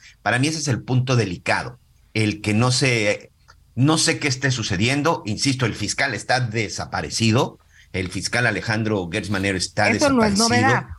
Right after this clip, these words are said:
Speaker 1: O sea, pero no puedo entender que tengas un fiscal general de la República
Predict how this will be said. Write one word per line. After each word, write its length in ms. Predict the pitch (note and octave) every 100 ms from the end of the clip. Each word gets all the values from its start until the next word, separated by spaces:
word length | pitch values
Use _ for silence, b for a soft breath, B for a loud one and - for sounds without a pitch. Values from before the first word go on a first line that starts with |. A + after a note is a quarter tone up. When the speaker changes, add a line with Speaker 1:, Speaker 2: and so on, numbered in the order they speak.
| _ _ _
Speaker 1:
O 100 | A#2
sea, 380 | B2 G#2+ - - _ _ _ _
pero 220 | A2+ G#2
no 180 | A2+ B2+
puedo 160 | B2 B2+
entender 420 | B2+ C3+ A#2+ B2
que 100 | -
tengas 320 | G2+ F2+ -
un 140 | G#2+ G#2
fiscal 420 | G#2+ - A2 G#2
general 420 | F#2 D2 D#2 E2+
de 120 | G2+
la 100 | G2+
República 800 | G#2+ A2 C#3+ G2+ G2+ A2 A#2+ B2+